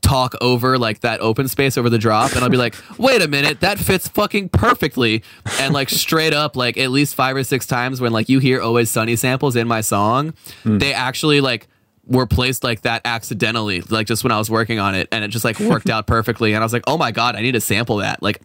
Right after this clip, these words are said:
Speaker 1: right now." Um, and it was definitely luck. <laughs>
Speaker 2: It's funny how, like,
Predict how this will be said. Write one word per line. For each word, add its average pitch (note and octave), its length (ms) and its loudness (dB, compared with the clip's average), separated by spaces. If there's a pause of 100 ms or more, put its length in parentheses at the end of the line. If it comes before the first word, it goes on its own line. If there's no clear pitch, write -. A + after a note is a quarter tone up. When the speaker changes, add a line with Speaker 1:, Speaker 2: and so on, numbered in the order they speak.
(100)
Speaker 1:
right G#2+ 260 -2
now." G2+ 320 -6 (300)
Um, A2 300 -2 (300)
and C3 100 0
it - 20 2
was C3+ 160 -2
definitely D#3 480 -2
luck. A#2+ 460 -2 (260)
<laughs> - 20 -20 (240)
Speaker 2:
It's - 160 -2
funny F3+ 320 2
how, C3 300 2
like, A2 460 0